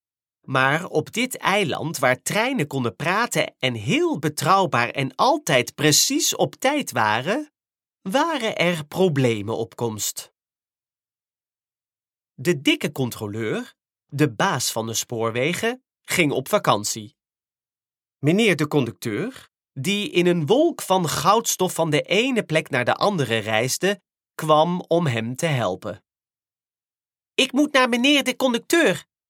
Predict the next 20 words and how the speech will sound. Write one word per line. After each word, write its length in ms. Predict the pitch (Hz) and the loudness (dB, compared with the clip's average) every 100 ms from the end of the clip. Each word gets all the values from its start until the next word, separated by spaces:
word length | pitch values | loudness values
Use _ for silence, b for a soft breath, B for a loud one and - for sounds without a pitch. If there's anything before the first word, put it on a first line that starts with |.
| _ | _
zei 320 | - 123 113 | -4 -2 -2
Thomas. 640 | - 117 101 92 - - _ _ - | -4 -6 -6 -8 -6 -8 _ _ -6
"Hij 200 | 254 269 | -2 2
gaat 200 | 285 285 | 2 2
voor 100 | 262 | 2
ons 200 | 240 - | 2 2
zorgen 460 | 339 349 156 185 - | 4 2 2 0 0
als 180 | - 262 | 0 2
de 120 | - | 2
dikke 280 | 214 - - | 2 2 0
controleur 540 | 185 185 170 208 330 247 | 0 -2 0 0 2 2
op 120 | 202 | 2
vakantie 480 | 262 330 381 - 208 | 2 2 2 2 2
is." 440 | 147 127 - - _ _ _ _ _ _ _ _ _ _ | 2 0 -4 -8 _ _ _ _ _ _ _ _ _ _
"We 180 | - 147 | -4 -2
kunnen 280 | 147 165 156 | 2 2 4
best 260 | 180 180 | 4 4
voor 160 | - 180 | 4 2
onszelf 580 | 165 147 - 180 196 139 | 4 2 4 6 4 2
zorgen," 720 | - 147 131 123 - 110 - | 2 4 4 2 -2 -4 -4